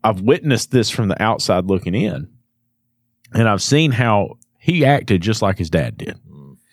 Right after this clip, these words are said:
Speaker 1: Now, the, the deal was, is that dad basically hooked up with this crackhead, and she got pregnant, and they had a son,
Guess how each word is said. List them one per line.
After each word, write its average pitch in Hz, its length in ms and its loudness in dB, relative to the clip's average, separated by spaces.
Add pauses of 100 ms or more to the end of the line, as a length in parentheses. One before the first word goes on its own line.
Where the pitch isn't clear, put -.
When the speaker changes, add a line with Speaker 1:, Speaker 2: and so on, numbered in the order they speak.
(200)
Speaker 1:
Now, 107 120 2
the, 104 220 2
the 110 140 0
deal 254 280 2
was, 107 500 -2 (560)
is 101 200 2
that 110 260 0
dad 156 420 2
basically 127 480 2
hooked 107 300 -2
up 101 200 2
with 98 200 0
this 95 160 0
crackhead, - 540 -4 (920)
and 95 120 2
she - 180 0
got 80 260 2
pregnant, 107 360 2
and 98 80 0
they 107 120 4
had 110 180 2
a - 20 0
son, 95 500 2